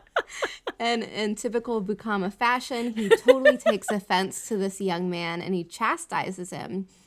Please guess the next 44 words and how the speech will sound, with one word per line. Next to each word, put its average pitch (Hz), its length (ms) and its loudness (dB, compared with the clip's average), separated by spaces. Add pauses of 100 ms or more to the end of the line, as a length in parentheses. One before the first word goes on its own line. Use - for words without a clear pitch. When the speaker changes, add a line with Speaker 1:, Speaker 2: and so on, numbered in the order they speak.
(140)
Speaker 1:
And 208 100 -2
he's 208 220 0
like, 180 360 0 (640)
"Look 311 220 0
at 330 220 0
you, 330 60 6 (120)
you 269 240 2
wear 277 160 4
your 262 200 2
hair 262 300 2
short. 262 640 2
You're 226 220 -2
no 233 240 2
Malkieri 214 840 0
man, 202 460 0
and 185 140 2
your - 100 2
hair's 226 240 2
not 226 140 2
Speaker 2:
Mm-hmm. 214 80 2
Speaker 1:
even 190 200 0 (120)
bound." 185 640 2 (520)
And 214 320 0
he's 233 180 -4
also 214 720 2 (120)
kinda, 220 300 -2
like, 185 240 0
knocks 202 440 2
him 220 100 -2
on 190 160 0
the 180 80 -2
chest, 233 340 -6
and 208 80 -2
he's 202 140 -4
like, 190 180 -2
"And 220 160 2
what 247 160 2
are 247 60 0
you 240 200 -2
wearing? 220 520 0
The 185 100 0
sigil 196 560 -2
of 190 140 -4
Kandor. 185 840 0